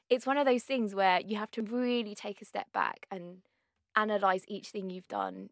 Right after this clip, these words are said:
individually and say, "Okay, I'm successful in this area, but maybe not in this area." And I feel like success as a whole is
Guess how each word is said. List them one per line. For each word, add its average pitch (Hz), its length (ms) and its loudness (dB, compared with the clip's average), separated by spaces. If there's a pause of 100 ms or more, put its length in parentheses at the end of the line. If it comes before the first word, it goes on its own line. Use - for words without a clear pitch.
individually 190 720 -8
and 190 180 -12
say, - 320 -10
"Okay, - 480 -10 (540)
I'm 196 160 2
successful 202 1000 -4 (220)
in 185 180 -8
this 208 280 -2
area, 180 500 -2
but - 120 -12
maybe 180 300 -12
not 175 180 -14 (520)
in 185 100 -12
this 233 220 -2
area." 180 420 0 (340)
And 202 120 0
I 202 80 0
feel 220 180 -2
like 190 320 2 (460)
success - 500 0
as 247 80 -4
a 220 160 0
whole 196 400 2
is 185 320 -4